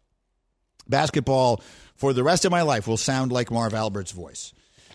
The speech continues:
Um, and we will talk more about him as we go. But I, I wanted to make sure that I got that thought in. Of all the things I saw this weekend, that was one that struck me almost as much as anything else. Coming up, it may be May, but we have a lot of quarterback stuff to get to here. We will coming up next.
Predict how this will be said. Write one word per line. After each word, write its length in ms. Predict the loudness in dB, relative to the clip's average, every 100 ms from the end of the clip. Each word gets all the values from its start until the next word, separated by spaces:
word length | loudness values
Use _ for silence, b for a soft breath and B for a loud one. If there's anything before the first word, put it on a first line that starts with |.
| b
Um, 340 | -4 -4 -4 -4
and 100 | -2
we 60 | 0
will 140 | 0
talk 240 | 0 0 2
more 180 | 2
about 240 | 2 2 0
him 180 | 0 0
as 220 | 0 -2
we 140 | -4
go. 240 | -4 -4 -4
But 140 | -4
I, 60 | -2
I 80 | 0
wanted 320 | 0 0 0
to 80 | -2
make 160 | -2
sure 400 | -2 -2 0 0 -4 B B B
that 100 | -4
I 60 |
got 240 | 0 -2 0
that 240 | -2 -2
thought 260 | 0 0 0
in. 140 | -2
Of 100 | -2
all 140 | 0
the 100 | -2
things 260 | -2 -4 -2
I 60 | -4
saw 280 | 0 0
this 220 | 2 0 0
weekend, 420 | -2 0 -2 0
that 200 | -2 -2
was 160 | -4
one 380 | -4 -4 -4 -6 B B -6
that 160 | -6
struck 320 | -2 -4 -4
me 160 | -4 -4
almost 360 | -2 -4 -6 -8
as 140 | -6
much 240 | -6 -4
as 120 | -6 -4
anything 500 | -4 -4 -6 -8 -4
else. 400 | -6 -6 -16 -16 B B B B B
Coming 240 | 2 4 4
up, 160 | 4
it 80 | 4
may 180 | 4 4
be 160 | 2
May, 500 | 2 4 4 4 2
but 120 | 2 2
we 100 | 4
have 100 | 4
a 60 |
lot 200 | 2 2
of 80 | 0
quarterback 760 | -4 -4 0 0 0 -2 -4 -4
stuff 360 | -2 -2 -2
to 100 | -2
get 220 | 0 0
to 180 | 0 0
here. 180 | 0 0
We 160 | 0 2
will 280 | 4 4
coming 280 | 2 0 0
up 140 | -2 0
next. 400 | 2 2 0